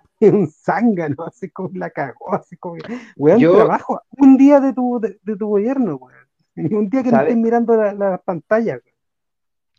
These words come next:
Speaker 2: ¿Sabe, Oscar Waldo? Yo tengo que decir algo, y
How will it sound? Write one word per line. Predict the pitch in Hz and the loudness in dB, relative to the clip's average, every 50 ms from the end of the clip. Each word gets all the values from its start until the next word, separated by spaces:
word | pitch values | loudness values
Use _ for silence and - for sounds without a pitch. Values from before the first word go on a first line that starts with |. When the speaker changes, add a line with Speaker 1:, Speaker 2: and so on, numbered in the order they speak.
| _ _ _ _ | _ _ _ _
Speaker 2:
¿Sabe, | - - _ _ _ 131 123 131 139 143 139 139 139 139 139 135 135 139 139 135 139 139 - - | -20 -20 _ _ _ -2 0 2 2 4 4 4 4 4 4 2 2 0 0 -2 -2 -4 -6 -6
Oscar | 139 139 - - 147 143 | -8 -8 -8 -8 -8 -6
Waldo? | 139 151 151 156 156 170 175 - | -4 -4 -4 -4 -4 -4 -6 -4
Yo | - 139 143 | -4 -6 -6
tengo | 139 147 143 151 143 | -6 -6 -8 -8 -8
que | 143 131 | -8 -8
decir | 127 127 127 - 143 139 127 | -10 -10 -8 -6 -4 -2 -2
algo, | 120 110 104 104 95 92 87 - _ | -2 -2 -2 -4 -6 -8 -10 -10 _
y | - 113 120 110 - - | -12 -10 -10 -10 -12 -14